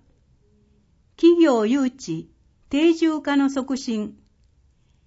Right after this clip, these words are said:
芸術、歴史、文化を振興し、文化活動団体を支援。山の端市長初登庁。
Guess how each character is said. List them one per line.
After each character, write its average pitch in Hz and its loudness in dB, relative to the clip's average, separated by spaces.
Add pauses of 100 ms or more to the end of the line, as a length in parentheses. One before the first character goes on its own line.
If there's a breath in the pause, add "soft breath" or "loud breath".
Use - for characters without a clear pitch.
(240)
芸 311 0
術、 277 -8
歴 254 -4
史、 277 -4
文 320 4
化 208 -2
を 190 -4
振 269 0
興 262 -2
し、 - -12 (400)
文 294 2
化 339 -2
活 311 -4
動 302 -4
団 302 -2
体 185 -6
を 160 -8
支 226 -10
援。 156 -12 (3250)
山 269 2
の 339 2
端 311 -6
市 277 -18
長 190 -4
初 233 -4
登 302 -4
庁。 - -12